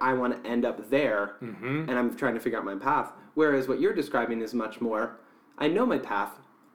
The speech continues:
Speaker 1: I don't know exactly where it's going to lead."
Speaker 2: Yeah, totally.
Speaker 1: But I, my truth is this, so I, I continue to walk that path. And, and I think that that's, that's very hard for me as kind of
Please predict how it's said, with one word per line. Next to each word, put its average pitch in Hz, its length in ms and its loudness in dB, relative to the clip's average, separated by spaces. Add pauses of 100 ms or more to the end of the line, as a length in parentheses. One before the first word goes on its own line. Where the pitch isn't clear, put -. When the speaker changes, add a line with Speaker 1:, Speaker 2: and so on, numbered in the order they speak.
Speaker 1:
I 135 60 -2
don't 226 340 2
know 190 120 4
exactly 131 420 0
where 117 180 2
it's 107 100 -4
going 107 260 -4
to 107 60 -4
lead." 113 340 0
Speaker 2:
Yeah, 98 200 -2
totally. 87 360 -6
Speaker 1:
But 127 380 0
I, 117 380 0
my 123 160 -2
truth 135 400 2
is 117 160 0
this, 101 260 -4
so 117 140 -6
I, 101 360 -6
I 104 40 -6
continue 107 440 -6
to 95 100 -4
walk 80 280 -8
that - 160 -8
path. - 240 -10
And, 123 240 -2 (100)
and 151 140 2
I 208 60 2
think 269 240 2
that 208 100 0
that's, 156 300 -2 (240)
that's 143 160 0
very 139 260 4
hard 113 380 0
for 151 120 0
me 151 220 4
as 117 180 -4
kind 117 240 -4
of 110 240 -4